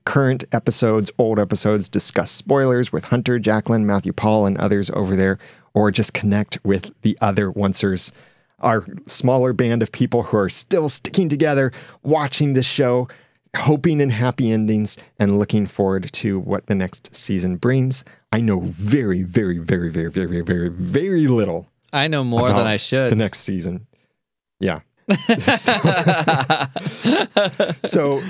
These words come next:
Speaker 1: I, I'm really getting set to be surprised. I know one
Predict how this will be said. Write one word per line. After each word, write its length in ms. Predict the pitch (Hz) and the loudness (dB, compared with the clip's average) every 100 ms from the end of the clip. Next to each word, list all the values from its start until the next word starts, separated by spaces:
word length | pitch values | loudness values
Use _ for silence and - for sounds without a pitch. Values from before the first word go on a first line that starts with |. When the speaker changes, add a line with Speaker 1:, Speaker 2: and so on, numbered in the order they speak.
| - | -4
Speaker 1:
I, 320 | 117 147 175 - | 0 0 0 -2
I'm 440 | 135 156 135 113 117 | 0 2 2 2 2
really 480 | 127 123 120 110 - _ _ _ _ - _ | 2 2 0 -2 -8 _ _ _ _ -20 _
getting 280 | 120 107 101 | 0 2 0
set 320 | - 98 - | 0 0 -2
to 60 | 87 | -2
be 120 | 95 | -2
surprised. 560 | - - 95 87 - - | -2 -2 -2 -2 -4 -2
I 120 | 117 | 0
know 540 | 117 117 110 107 107 110 _ _ - | 2 2 4 2 -2 -10 _ _ -6
one 640 | 101 101 110 107 87 - | -2 0 2 0 -2 -6